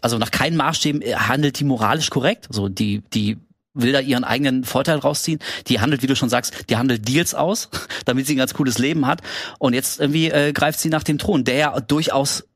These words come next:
wie ihr zusteht. Aber, aber ich meine, das macht die Sache ja so spannend. Also sie ist ja,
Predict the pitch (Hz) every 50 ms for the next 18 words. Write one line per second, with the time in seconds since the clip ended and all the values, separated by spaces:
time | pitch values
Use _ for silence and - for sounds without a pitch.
0 | _ _ - 139 127 131 - - 120 110 - - 220 - - - 101 90 92 -
1 | - - - - - - - 226 185 - 180 175 208 190 190 240 233 220 240 240
2 | - 233 - 233 190 233 233 247 226 214 202 175 185 - - 269 269 214 - -
3 | - - 120 135 139 127 139 165 - 190 180 - 180 170 165 160 160